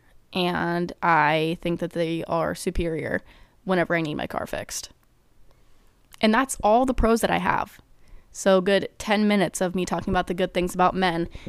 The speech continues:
Now let's get into the nitty-gritty. Also, if you're watching, I have my I voted sticker. It is election day, so how about them apples? Hope you guys voted. Do your civic duty.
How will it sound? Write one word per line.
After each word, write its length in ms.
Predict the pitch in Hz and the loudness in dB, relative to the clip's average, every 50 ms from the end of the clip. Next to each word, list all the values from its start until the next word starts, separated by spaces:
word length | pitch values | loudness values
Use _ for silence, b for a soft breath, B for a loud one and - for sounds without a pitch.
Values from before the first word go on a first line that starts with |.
| B B 247 | B B 0
Now 120 | 233 247 | 0 2
let's 220 | 262 294 339 - | 4 2 2 2
get 140 | - - 359 | 0 2 4
into 260 | 349 294 262 - - | 4 4 2 2 0
the 80 | 202 196 | 0 2
nitty-gritty. 640 | 185 175 165 160 156 143 - - 180 - - - - - | 2 2 2 0 -2 -4 -2 -2 -2 -2 -4 -8 -6 2
Also, 520 | - - 403 - - 180 156 139 147 214 - - - _ _ _ _ _ - | 4 4 4 6 4 4 6 6 4 2 0 -4 -14 _ _ _ _ _ -14
if 120 | - - - | -8 2 4
you're 140 | 240 220 | 6 8
watching, 560 | 214 208 208 277 - - - 175 170 190 214 214 - - - - | 10 10 10 10 8 6 4 4 4 2 0 -2 -6 -12 -4 -2
I 100 | 202 202 | 0 2
have 260 | 190 208 214 208 - | 4 2 2 2 2
my 380 | 220 214 208 202 202 196 190 - - - - - - _ | -2 0 0 0 -2 -2 -4 -6 -12 -20 -20 -20 -18 _
I 160 | - 208 220 | -4 -2 -2
voted 320 | 208 196 202 208 240 226 214 | 2 2 2 4 4 2 0
sticker. 460 | - - - - - - - - - - b b b b b b b b b _ - - - - - - - - - - - - - | -2 -4 -4 -4 -2 -4 -4 -4 -6 -12 b b b b b b b b b _ -20 -20 -20 -20 -20 -20 -18 -16 -16 -16 -14 -14 -8
It 140 | - 202 190 | -6 -2 0
is 160 | 196 190 196 | 0 0 2
election 440 | 196 180 185 190 202 - - 247 214 | 0 0 0 0 -2 0 0 0 0
day, 280 | 196 - - - 196 214 | 0 -2 -4 -4 -2 -4
so 440 | - - 208 - - - - - - - - - - - - - - - - b b b b b b b - | -4 -4 -4 -4 -4 -4 -4 -6 -6 -10 -18 -20 -20 -20 -14 -12 -8 -6 -6 b b b b b b b -10
how 120 | - - | -6 -2
about 200 | 202 180 175 175 | 2 2 2 2
them 180 | - 185 190 220 | 2 2 2 2
apples? 640 | 190 - - - - 190 - 202 220 226 - - - - - | 2 2 0 0 0 2 2 2 2 0 -2 -8 -10 -6 -4
Hope 160 | - 202 - | -4 -2 0
you 60 | 202 | 0
guys 240 | 196 185 175 165 175 | 2 2 2 0 0
voted. 480 | - 120 147 226 202 196 190 190 214 - - b b b b b b b b b b b b b b _ - | 0 2 4 4 4 4 2 2 -2 -4 -8 b b b b b b b b b b b b b b _ -8
Do 80 | 202 208 | -6 -6
your 100 | 190 180 | -6 -6
civic 400 | - - - - 208 196 202 - | -8 -10 -4 -4 -4 -4 -2 2
duty. 380 | 185 180 190 185 160 160 180 | 2 4 4 4 2 0 0